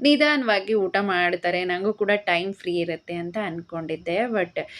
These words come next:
ಈ ಬಿಸಿಲಿಗೆ ಹತ್ತು ಗಂಟೆ ಮೇಲೆ ಕಿಚನಲ್ಲಿ ನಿಲ್ಲೋಕ್ ಸಾಧ್ಯನೇ ಇಲ್ಲ. ಈ ರೊಟ್ಟಿ ಅಡುಗೆ ಮಾಡಿ ಹೊರಗಡೆ ಬರೋಷ್ಟೊತ್ತಿಗೆ ಎರಡನೇ ಸರಿ ಜಳಕ ಆಗೋಗ್ಬಿಟ್ಟಿರುತ್ತೆ ಕಿಚನಲ್ಲಿ, ಆ ಪಾಟಿ ಬಿಸಿಲು.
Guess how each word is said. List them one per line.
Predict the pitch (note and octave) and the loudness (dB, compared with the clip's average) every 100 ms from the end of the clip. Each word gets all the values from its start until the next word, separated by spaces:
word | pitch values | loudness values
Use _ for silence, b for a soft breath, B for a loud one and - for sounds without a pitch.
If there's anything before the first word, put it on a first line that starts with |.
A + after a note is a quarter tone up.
| B B B | B B B
ಈ | G3+ G#3+ B3+ C#4 | -4 0 2 2
ಬಿಸಿಲಿಗೆ | A3 - - F3+ E3 F3+ | 2 -2 -2 -2 0 0
ಹತ್ತು | G3 - D#3+ - G3+ | 0 -2 -8 -6 -4
ಗಂಟೆ | G3 F3 F3 G#3 | -4 -4 -2 -4
ಮೇಲೆ | F#3 E3 D#3+ | -4 -6 -6
ಕಿಚನಲ್ಲಿ | F#3+ F#3+ F3 G3 F#3 F3 E3+ | -4 -6 -4 -6 -4 -4 -4
ನಿಲ್ಲೋಕ್ | E3+ D#3+ E3 - | -6 -6 -8 -8
ಸಾಧ್ಯನೇ | - F#3 F3 F#3+ G#3+ F3+ F#3 F3 F3+ A#3 | -12 -8 -4 -2 -2 -2 -2 -2 -2 -2
ಇಲ್ಲ. | G3+ E3+ E3 B B B B - | -2 -4 -6 B B B B -6
ಈ | A3 G#3+ | -2 0
ರೊಟ್ಟಿ | F#3+ G#3+ - - C4+ C#4+ | 2 0 -2 -4 0 0
ಅಡುಗೆ | A#3+ G3 G#3+ B3+ | 2 0 0 0
ಮಾಡಿ | A#3+ G3+ G#3 A3+ A3+ | -2 -2 -2 -2 0
ಹೊರಗಡೆ | G#3 F#3+ F#3+ G#3 | 0 0 0 -2
ಬರೋಷ್ಟೊತ್ತಿಗೆ | G3 G3+ G#3 - G3+ - F#3 G#3+ | 0 0 -2 -4 -4 -2 0 2
ಎರಡನೇ | G#3 A#3+ C4 | 2 2 0
ಸರಿ | C4 B3+ C4 | -2 -2 0
ಜಳಕ | A#3 G#3 G#3 | 0 0 0
ಆಗೋಗ್ಬಿಟ್ಟಿರುತ್ತೆ | G#3+ G3 F#3 F3 F3 E3+ E3+ E3+ | -2 0 -2 -2 -4 -6 -6 -8
ಕಿಚನಲ್ಲಿ, | F3+ F3 F#3 F3 E3 | -8 -6 -6 -6 -8
ಆ | - F#3 G3+ | -8 -4 -2
ಪಾಟಿ | A3 G3+ G#3 | -2 -4 -4
ಬಿಸಿಲು. | F#3+ F3+ F3 - F#3 | -4 -6 -6 -8 -8